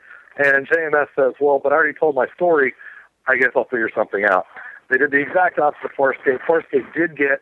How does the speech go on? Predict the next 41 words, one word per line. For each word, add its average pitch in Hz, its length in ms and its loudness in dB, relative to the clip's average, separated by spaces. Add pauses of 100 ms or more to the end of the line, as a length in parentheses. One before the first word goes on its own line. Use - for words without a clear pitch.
(140)
a, 117 340 0
uh, 104 120 0 (120)
four-hour 135 640 0 (160)
miniseries 131 680 -2
to - 80 -18
kind 127 120 0
of 98 100 -2
wrap 113 300 0
things 98 300 -4
up, 113 300 0
uh, 104 180 2
called 104 200 0
The - 40 -14
Peacekeeper, 98 640 -4 (640)
which 135 140 0
is 135 80 -4
also 151 260 0
real 101 300 0
good. 87 280 0 (520)
Um, 117 520 0
and 156 120 2
it 185 80 2
amazes 208 520 0
me. 120 280 0
It's 147 260 -2
not 214 160 0 (320)
so 185 80 0
much 175 220 2
a, 139 200 2
uh, 117 160 2
hidden 156 380 -2
gem 151 440 0
or 135 160 2
a 113 60 -6
guilty 160 280 -2
pleasure, 165 440 0
I 120 60 -2
guess, 117 220 2 (100)
because 135 380 0 (500)
Farscape - 460 2
has 190 100 -2